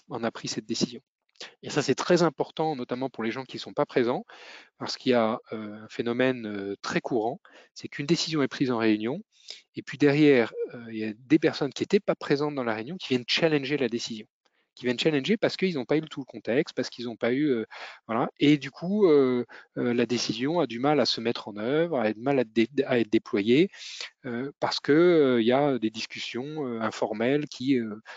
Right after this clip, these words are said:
euh, viennent empêcher un bon processus d'e-, d'exécution. Hein, donc, euh, très important dans la, dans la prise de notes de mettre la décision, mais aussi d'a-, d'avoir l'explication de pourquoi on a pris la décision.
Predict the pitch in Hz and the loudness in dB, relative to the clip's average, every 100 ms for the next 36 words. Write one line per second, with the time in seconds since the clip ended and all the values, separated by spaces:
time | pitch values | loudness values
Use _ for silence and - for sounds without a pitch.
0 | - _ 117 104 117 139 120 - 127 - | -20 _ -10 -2 0 2 -2 -4 2 2
1 | 120 - 147 180 - - - 123 110 147 | 2 4 4 2 -4 -20 -6 -4 2 0
2 | 156 - 123 113 - 156 - 123 113 107 | 2 0 2 0 -2 -6 -4 -4 -4 -6
3 | - 110 110 - - _ _ - - - | -6 -6 -8 -10 -14 _ _ -20 -18 -18
4 | - 123 127 117 107 113 - 170 165 147 | -14 -8 -6 -6 0 0 4 4 4 2
5 | 135 - 151 131 117 110 107 110 113 113 | -2 -2 -4 -2 -2 -2 -4 -10 -6 -6
6 | - 113 110 127 190 - - _ - 120 | -6 -6 0 0 -2 -8 -20 _ -10 -8
7 | 107 123 165 - 143 127 - 113 160 175 | -4 -2 0 0 0 0 -6 -6 -6 -2
8 | 117 110 - 165 120 117 120 123 110 139 | -2 -4 -8 -2 -2 2 0 2 4 4
9 | - - - 131 - 156 120 123 - 123 | 2 -6 0 0 0 -6 -6 -6 -6 -8
10 | 113 - 117 113 - 113 | -6 -2 -2 -4 -8 -10